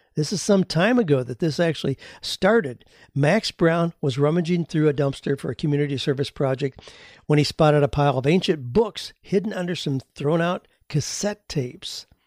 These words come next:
As it started to rain, the thirty-seven-year-old grabbed up as many of the books as he could carry and took them to safety.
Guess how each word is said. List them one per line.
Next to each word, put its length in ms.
As 180
it 60
started 280
to 80
rain, 220
the 80
thirty-seven-year-old 840
grabbed 440
up 160
as 160
many 220
of 60
the 80
books 260
as 120
he 100
could 160
carry 340
and 100
took 180
them 120
to 80
safety. 540